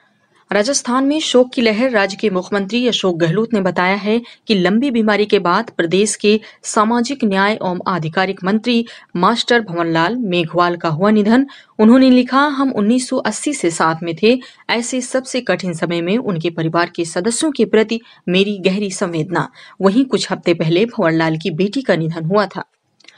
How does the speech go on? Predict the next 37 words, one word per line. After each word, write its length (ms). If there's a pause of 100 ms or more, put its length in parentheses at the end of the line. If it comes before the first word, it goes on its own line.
(400)
नीतीश 280
कुमार 320
के 180
सातवीं 480
बार 280
बिहार 320
के 140
मुख्यमंत्री 580
बनने 280
पर 200
एलजेपी 640
अध्यक्ष 440
चिराग 380 (100)
पासवान 420
ने 200 (260)
उन्हें 260
बधाई 360
दी 160
और 140
कहा, 360 (320)
"आशा 280
करता 280
हूं 140
कि 100
सरकार 420
अपना 240
कार्यकाल 500
पूरा 280
करेगी 480 (220)
और 180
आप 300 (100)
एनडीए 320
के 140
ही 340
मुख्यमंत्री 580
बने 240
रहेंगे।" 420